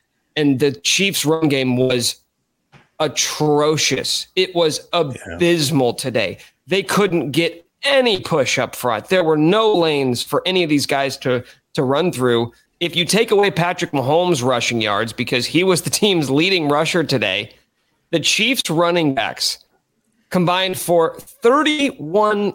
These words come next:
Speaker 1: rushing yards on twenty attempts. If you're running the ball twenty times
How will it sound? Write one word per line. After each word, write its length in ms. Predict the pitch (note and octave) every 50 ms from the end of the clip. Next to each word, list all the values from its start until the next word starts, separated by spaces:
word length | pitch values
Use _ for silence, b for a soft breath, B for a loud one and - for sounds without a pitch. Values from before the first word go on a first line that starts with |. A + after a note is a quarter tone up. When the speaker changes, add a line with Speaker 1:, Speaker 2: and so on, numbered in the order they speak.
| -
Speaker 1:
rushing 460 | - C#3+ D#3+ E3+ E3+ E3 - D#3+ D#3 D3
yards 680 | C3 B2+ B2 A#2+ A#2 A#2 A2+ G#2+ - - - - _ _ _ _ _ _ _ -
on 260 | D#3 D#3 D3+ C#3 -
twenty 340 | - - D#3+ E3 D#3+ D#3+ D3+
attempts. 680 | C3+ - - - C3 A2 - - - - - - - _ _ _ _ _ _ _ _ _ _ _ _ _ _ _ _ _ _ _ _ _ _ _ _ _ _ _ _
If 160 | F3 E3 -
you're 120 | D#3+ F#3
running 260 | F3+ G3 G#3 A#3+ C4+ B3+
the 60 | A3+
ball 260 | F#3+ G3+ F#3 F#3 F#3
twenty 340 | - - - F3+ F#3 G3+ G3
times 580 | - - D#3 A#2+ G#2 D2+ - - - - -